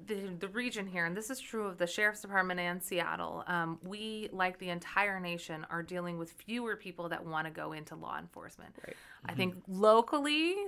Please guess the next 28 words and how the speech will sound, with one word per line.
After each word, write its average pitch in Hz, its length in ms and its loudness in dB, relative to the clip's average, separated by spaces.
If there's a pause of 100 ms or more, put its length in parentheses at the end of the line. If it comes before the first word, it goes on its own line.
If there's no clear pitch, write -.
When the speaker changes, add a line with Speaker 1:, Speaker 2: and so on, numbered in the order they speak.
(140)
Speaker 1:
some, 220 400 10
including 220 340 4
probably 208 280 4
my 196 120 4
opponent, 202 380 2
want 214 240 6
to 247 60 4
blame 190 360 2
that 170 180 8
on 165 180 8
a 175 40 2
conversation 175 720 0
that, 160 260 4
you 190 60 -4
know, 165 180 0
the 170 160 0
nation's 185 540 -2
been 165 160 -2
involved 151 400 -2
in 147 180 -4
about 160 240 2
how 214 360 8
we 180 340 -2
redirect 180 560 -4
funding 165 400 -2
to - 160 -8
upstream 160 340 -8
solutions. 175 560 -8